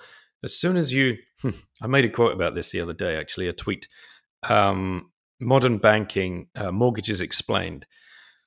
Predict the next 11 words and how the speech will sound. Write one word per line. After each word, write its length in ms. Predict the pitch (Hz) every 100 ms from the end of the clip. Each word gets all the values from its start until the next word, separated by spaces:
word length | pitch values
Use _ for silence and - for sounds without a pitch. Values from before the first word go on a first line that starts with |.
| _ _
So 360 | - 127 123 117 - _ _ _ _
what's 280 | 143 185 -
happening 480 | 147 135 127 117 104
is 440 | 98 101 95 - - _ _ _ _ _ _ _ _ 131
they 220 | 170 185
ask 320 | 151 123 -
you 200 | 123 113
for 140 | - 110
your 140 | 101
life 300 | 98 104 101
savings, 640 | - 98 92 85 90 -